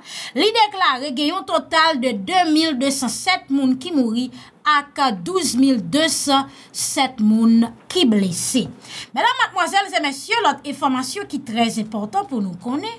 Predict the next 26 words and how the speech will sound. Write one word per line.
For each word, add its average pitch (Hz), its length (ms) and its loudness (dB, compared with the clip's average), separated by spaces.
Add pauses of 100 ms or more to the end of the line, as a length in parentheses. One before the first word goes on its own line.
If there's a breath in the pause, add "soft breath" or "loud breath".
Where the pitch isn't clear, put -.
(100)
L'autre 415 380 0
information 392 640 -2
qui 311 100 -14
est 269 140 -12
très 320 260 -2
important 262 500 0
pour 247 140 -8
nous 208 120 -2
connaître. 240 360 -8 (380 loud breath)
Après 349 240 -4 (100)
passage 403 500 0
tremblement 330 460 0
de 302 120 -6
terre 233 300 0
là, 330 300 2
nan 254 280 0
samedi 269 440 -2
qui 320 120 -8
était 269 240 -6
quatorze 269 640 -2
août 311 240 -6
deux 226 220 -2
mille 294 180 0
vingt 233 240 -2
et 208 320 -4
un, 269 120 -8